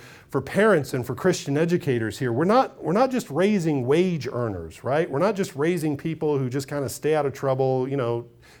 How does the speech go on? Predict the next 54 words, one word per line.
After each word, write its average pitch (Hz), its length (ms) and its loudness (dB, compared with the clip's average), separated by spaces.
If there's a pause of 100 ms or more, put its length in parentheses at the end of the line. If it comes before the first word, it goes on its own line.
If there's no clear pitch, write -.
take 151 200 -6
the 147 80 -6
garbage 135 460 -2
to 139 100 -6
the 135 120 0
curb 135 380 -4
on 123 160 -2
Friday 123 520 -2
and 113 180 -6 (320)
keep 143 180 -8
their 143 120 -4
lawn 131 340 0
green 131 560 -2
and, 117 240 -2 (320)
you 139 140 -4
know, 123 400 -2
just - 240 -8
float 143 380 0
along 131 320 2
in 123 80 -4
life. 127 480 -2
You 135 80 -4
know, 135 120 0
that's, 131 280 0
that's 143 320 0
your 151 80 0
goal, 135 360 4
is 135 120 -2
just 135 240 -6
float 139 180 2
along 127 280 0
in 120 80 -4
life. 127 260 -2
That's 175 180 -8
not 269 140 4
what 269 120 4
we're 185 100 4
raising. 127 500 -2
That's 143 180 -2
not 277 120 8
what 240 120 6
we're 165 100 8
after. 202 220 6
I 131 40 4
hope 269 240 2
you're 190 100 4
not. 117 320 2
I 147 40 -2
hope - 140 -6
you're 247 100 2
not 196 240 2
thinking 143 260 0
that 123 120 0
way. 120 280 0